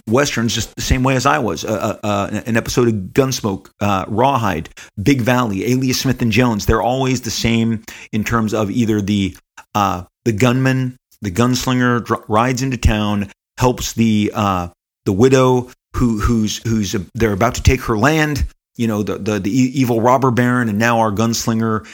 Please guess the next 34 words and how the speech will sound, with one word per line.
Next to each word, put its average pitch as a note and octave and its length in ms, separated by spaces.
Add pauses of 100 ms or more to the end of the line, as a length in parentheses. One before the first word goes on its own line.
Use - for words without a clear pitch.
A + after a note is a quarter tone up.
(220)
uh, G2 320 (400)
headliner A#2 560
is G#2 120
gonna A2 140
help G#2+ 240
her, A2+ 280
or G#2+ 200
maybe A#2 420 (200)
some C3+ 280
week, B2+ 340 (240)
uh, G#2 320 (280)
th-, - 140
that, A#2 300
that A2+ 220
person A#2+ 280
is A2 100
on G#2+ 120
a G#2+ 40
stagecoach, C3 600
it A#2 140
gets - 220
robbed, C#3+ 440 (340)
they're A2 200
held A2 380
hostage C3+ 580
with, - 240
uh, A#2+ 60
with A2+ 200
a, G2+ 160
with G2+ 180
a G2+ 40
bunch A#2 220
of A2+ 80
other, A#2+ 340